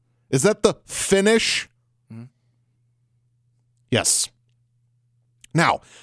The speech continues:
Speaker 1: I am not saying on certain occasions or in certain spots, you hit a finisher and a guy kicks out at two point five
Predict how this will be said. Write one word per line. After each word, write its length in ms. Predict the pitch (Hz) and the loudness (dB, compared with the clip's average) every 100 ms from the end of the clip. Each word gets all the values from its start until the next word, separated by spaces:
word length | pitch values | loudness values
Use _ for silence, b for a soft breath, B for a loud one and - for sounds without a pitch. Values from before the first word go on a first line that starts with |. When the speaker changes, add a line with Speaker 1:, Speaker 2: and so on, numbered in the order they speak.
| b b | b b
Speaker 1:
I 120 | 170 226 | 0 2
am 140 | 226 | 2
not 240 | 220 214 | 2 2
saying 440 | - 220 214 180 160 - | 0 0 0 0 -2 -2
on 160 | 156 | 0
certain 340 | 147 - 196 175 | 2 0 0 -2
occasions 640 | - 175 185 170 202 208 B B - | -2 0 0 0 -2 -4 B B -2
or 140 | 165 | 0
in 80 | 151 | 0
certain 400 | - - 202 190 | 0 0 0 0
spots, 680 | - 160 160 208 - - - _ _ _ _ _ | 0 2 2 2 2 0 -4 _ _ _ _ _
you 100 | 147 | 2
hit 140 | 202 226 | 2 4
a 40 | |
finisher 520 | - 208 - 208 208 - | 2 0 2 2 2 2
and 100 | 151 | 0
a 40 | |
guy 220 | 165 180 | 2 0
kicks 280 | - 190 - | 0 -2 0
out 240 | 180 175 - | 2 0 -2
at 180 | 120 - | -6 -2
two 140 | 143 | -2
point 240 | - 139 - | 0 -2 0
five 420 | 120 78 - | -2 -2 -6